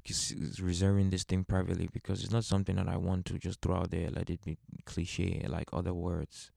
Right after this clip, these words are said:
Integrity is very key in our community right now.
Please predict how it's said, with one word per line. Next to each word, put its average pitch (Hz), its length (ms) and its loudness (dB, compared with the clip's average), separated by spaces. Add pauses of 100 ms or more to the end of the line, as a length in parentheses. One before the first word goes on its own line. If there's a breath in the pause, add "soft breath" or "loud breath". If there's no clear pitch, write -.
(720 loud breath)
Integrity 101 560 4
is 95 120 2
very 95 240 4
key 98 580 -2
in 95 140 0
our 95 140 0
community 92 540 0
right 87 300 -2
now. - 400 -4